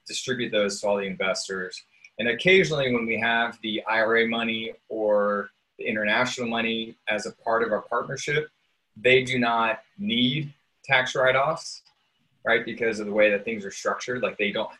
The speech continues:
they just don't get that ability to take advantage of that. So that means that the pie is a little bit bigger for everybody else in the partnership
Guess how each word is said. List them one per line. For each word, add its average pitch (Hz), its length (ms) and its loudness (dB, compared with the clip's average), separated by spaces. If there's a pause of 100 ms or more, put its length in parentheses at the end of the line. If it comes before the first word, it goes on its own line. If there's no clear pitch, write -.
they 113 100 -2
just 110 200 -8
don't 107 220 -2
get - 220 -2
that 95 260 2
ability 104 380 0 (140)
to 95 240 -4
take - 240 -12
advantage 98 340 -6
of 123 60 -8
that. 135 280 0 (340)
So - 120 -8
that 120 220 4
means 123 200 2
that 117 120 0
the - 80 -2
pie 117 280 4
is 107 120 2
a - 20 -6
little 110 160 -2
bit 101 140 -6
bigger 104 260 -2
for - 120 -6
everybody 98 400 0
else 101 200 0
in 110 60 -8
the 101 60 -8
partnership 110 600 -2